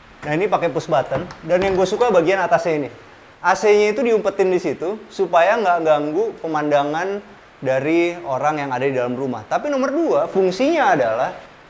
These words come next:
hembusan angin A C-nya itu nggak langsung ke badan, teman-teman. Karena ketutupan dulu sama bagian yang ada di sininya.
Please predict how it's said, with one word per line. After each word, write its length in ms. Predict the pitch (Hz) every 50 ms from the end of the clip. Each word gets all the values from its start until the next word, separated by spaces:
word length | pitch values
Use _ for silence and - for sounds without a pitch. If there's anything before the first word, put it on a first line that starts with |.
| - - -
hembusan 520 | 185 202 214 240 254 254 - 311 277 254 185
angin 280 | 185 196 196 190 190
A 120 | 190 185 180
C-nya 380 | 180 190 196 180 180 175 165 170
itu 140 | 170 - 285
nggak 220 | 277 208 175 165 156
langsung 320 | 151 156 151 - 220 220
ke 60 | - 165
badan, 340 | 147 143 151 156 160 147
teman-teman. 380 | 139 131 123 123 123 120 113 113 - - - - - - - - - -
Karena 300 | 151 143 139 160 196 214
ketutupan 480 | - 190 180 165 156 165 165 165 151 151
dulu 320 | 147 139 139 349 440 480
sama 300 | - - 160 143 156 185 185
bagian 440 | 160 143 135 127 135 139 - - 175
yang 160 | 165 147 143
ada 200 | 135 131 143 151
di 80 | 143
sininya. 400 | 135 - 151 139 131 131 127 117